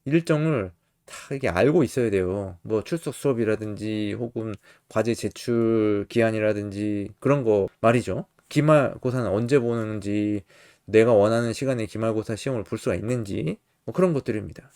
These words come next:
근데 다들 뭐 대부분 잘 하시겠지만, 개 중에는 이거를 전혀 생각하지 않고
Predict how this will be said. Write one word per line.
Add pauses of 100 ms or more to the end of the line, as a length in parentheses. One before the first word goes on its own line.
(300)
근데 (100)
다들
뭐
대부분 (100)
잘
하시겠지만,
개
중에는 (120)
이거를
전혀
생각하지
않고